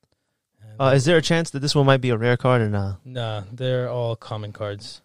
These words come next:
Speaker 2: Oh, it tells you that ahead of time?
Speaker 1: Yeah, yeah.
Speaker 2: I
Speaker 1: It's
Speaker 2: bet.
Speaker 1: right there.
Speaker 2: Just trying to hype it up.
Speaker 1: <laughs> I wish, I wish I had a rare card.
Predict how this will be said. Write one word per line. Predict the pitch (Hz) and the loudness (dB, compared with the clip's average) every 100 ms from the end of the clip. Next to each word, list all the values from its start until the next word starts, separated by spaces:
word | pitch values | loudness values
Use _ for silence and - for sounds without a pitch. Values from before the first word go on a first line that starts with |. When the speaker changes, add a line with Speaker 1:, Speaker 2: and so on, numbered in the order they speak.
| _ | _
Speaker 2:
Oh, | 120 | 2
it | 117 | 4
tells | 123 120 | 6 6
you | |
that | 123 | 6
ahead | 117 127 | 6 4
of | |
time? | 127 143 143 | 0 -6 -8
Speaker 1:
Yeah, | 107 | -10
yeah. | 101 98 - _ - | -10 -12 -18 _ -12
Speaker 2:
I | 110 | -10
Speaker 1:
It's | 110 | -8
Speaker 2:
bet. | 113 | -10
Speaker 1:
right | 104 101 95 | -12 _ -18
there. | 113 - _ _ _ _ _ _ _ _ _ _ _ _ | -18 -18 _ _ _ _ _ _ _ _ _ _ _ _
Speaker 2:
Just | _ | _
trying | - 110 | 0 0
to | |
hype | 104 117 | 0 -2
it | 117 | -2
up. | 113 - - - | -2 -4 -10 -12
Speaker 1:
<laughs> | 135 113 - - - | -12 -12 -20 -20 -6
I | 180 | -2
wish, | 113 165 - | 0 0 0
I | 165 - 165 | -4 -4 -4
wish | 117 107 | -4 -6
I | |
had | 95 | -8
a | |
rare | 95 98 | -8 -8
card. | 98 104 104 | -8 -8 -10